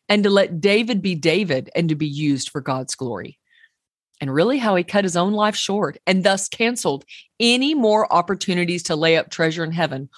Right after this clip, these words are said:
while he was on earth. So even the worst example of lives in Scripture can be used as teachable moments in your children's life. And number three,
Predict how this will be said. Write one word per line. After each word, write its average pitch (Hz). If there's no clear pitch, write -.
while 143
he 170
was 160
on 147
earth. 131
So 202
even 285
the 233
worst 190
example 170
of 151
lives 156
in 185
Scripture 247
can 185
be 180
used 185
as 170
teachable 180
moments 139
in 156
your 143
children's 139
life. 120
And 190
number 269
three, 156